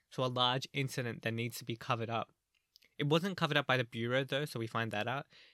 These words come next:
It was just covered up by some other organizations who Victor has trouble kind of, uh, kind of forming, um, making decisions with and stuff like that.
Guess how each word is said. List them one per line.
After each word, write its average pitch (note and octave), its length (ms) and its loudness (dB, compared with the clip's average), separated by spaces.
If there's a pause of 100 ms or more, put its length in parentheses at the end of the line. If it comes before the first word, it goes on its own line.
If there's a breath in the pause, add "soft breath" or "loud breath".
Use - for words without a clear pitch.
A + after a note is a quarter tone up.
(100)
It - 40 -2
was C3+ 120 2
just - 240 -4
covered C#3 280 0
up C3 160 4
by A#2+ 120 0
some C#3 380 0
other C3 200 0
organizations A2+ 1000 -4
who A#2 200 -2
Victor B2+ 320 -4
has D#3+ 180 -4
trouble A#2+ 480 -4
kind A2+ 220 -6
of, G#2 240 -6 (680 loud breath)
uh, G#2+ 540 4 (220)
kind B2+ 140 0
of A#2+ 60 -2
forming, A#2 500 -2
um, G#2 440 -4 (160)
making C3 240 4
decisions A#2+ 460 -4
with A2 260 -4
and G#2 100 -8
stuff - 220 -6
like G#2 160 -6
that. G2+ 240 -4